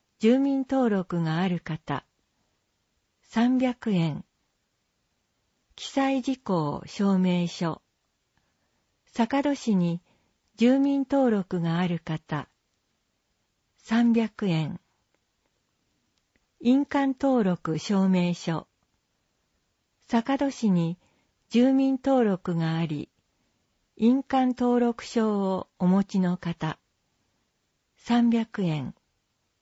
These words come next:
戸籍謄本。坂戸市に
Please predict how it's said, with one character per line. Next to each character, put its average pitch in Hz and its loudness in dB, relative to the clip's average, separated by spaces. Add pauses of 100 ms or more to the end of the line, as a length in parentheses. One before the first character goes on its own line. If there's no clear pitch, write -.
(1120)
戸 226 -2
籍 - -4
謄 254 0
本。 165 -4 (1500)
坂 240 -2
戸 285 -2
市 214 -2
に 160 -2